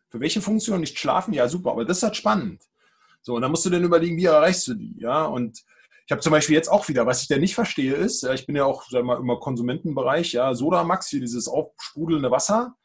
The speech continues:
was die nicht gerafft haben, ist ein geiles Modell, ja, ist halt so dieses typische Razor and Blade Modell und so weiter, den Vertrieb dieser Patronen zu organisieren. Du kriegst halt, ja klar sind alle Leute zu Hause und der Konsum ist wahrscheinlich riesig und das Handling von der Gaspatrone ist wahrscheinlich auch nicht super easy,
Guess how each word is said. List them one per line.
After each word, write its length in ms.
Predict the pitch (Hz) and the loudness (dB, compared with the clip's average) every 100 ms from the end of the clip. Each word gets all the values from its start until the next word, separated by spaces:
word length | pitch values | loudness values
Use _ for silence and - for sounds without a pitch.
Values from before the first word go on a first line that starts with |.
| _ _ _ _ _ - | _ _ _ _ _ -6
was 160 | 147 | -4
die 120 | - 202 | 0 2
nicht 200 | 247 - | 2 -2
gerafft 380 | 180 208 - | -2 -2 -4
haben, 140 | 120 98 | -6 -6
ist 140 | - | -4
ein 40 | 131 | 0
geiles 260 | 151 170 | 0 0
Modell, 360 | 139 104 95 90 | -4 -4 -6 -4
ja, 140 | 117 | -4
ist 120 | 123 | -4
halt 160 | 107 101 | -6 -10
so 200 | - 104 | -8 -6
dieses 280 | 101 98 - | -6 -10 -12
typische 540 | - 113 - 113 110 | -12 -10 -6 -6 -4
Razor 280 | 107 117 110 | -2 -2 -2
and 100 | 104 | -2
Blade 160 | 113 160 | -4 -4
Modell 380 | 160 151 156 160 | -4 -2 -2 -2
und 100 | 127 | -4
so 80 | 107 | -6
weiter, 380 | 113 202 233 - _ _ _ _ _ _ _ - | -4 -4 -4 -10 _ _ _ _ _ _ _ -8
den 80 | 135 | -4
Vertrieb 420 | 147 143 185 196 | -2 -2 -2 -2
dieser 200 | 175 175 | -2 -2
Patronen 400 | 160 - 214 269 | -4 -6 -6 -4
zu 120 | - | -8
organisieren. 560 | 135 101 98 95 - - _ _ _ | -8 -10 -10 -14 -20 -20 _ _ _
Du 100 | 127 | -12
kriegst 400 | - - 208 - | -4 0 0 2
halt, 200 | 208 202 | 2 2
ja 80 | 143 | 0
klar 240 | - 110 | -2 -2
sind 100 | 120 | -2
alle 160 | 117 120 | -2 -2
Leute 300 | 113 117 120 | 0 -2 -2
zu 120 | 131 | 2
Hause 380 | 120 143 160 147 | 4 6 6 4
und 80 | 123 | 2
der 80 | 120 | 0
Konsum 400 | 127 113 131 139 | -2 -2 -2 -2
ist 140 | 127 | -2
wahrscheinlich 420 | 123 127 123 - | -2 -2 -4 -6
riesig 500 | 147 165 147 143 135 | -6 -2 0 0 0
und 80 | 131 | -4
das 140 | 120 | -4
Handling 260 | 123 135 131 | -4 -6 -6
von 120 | 131 | -2
der 180 | 123 120 | 0 0
Gaspatrone 640 | 117 117 117 - 123 143 131 | 0 -4 -4 -4 -6 -6 -8
ist 80 | |
wahrscheinlich 300 | 117 123 117 | -8 -10 -10
auch 80 | - | -8
nicht 140 | 123 113 | -8 -8
super 220 | - - | -8 -8
easy, 340 | 160 175 180 | -6 -6 -8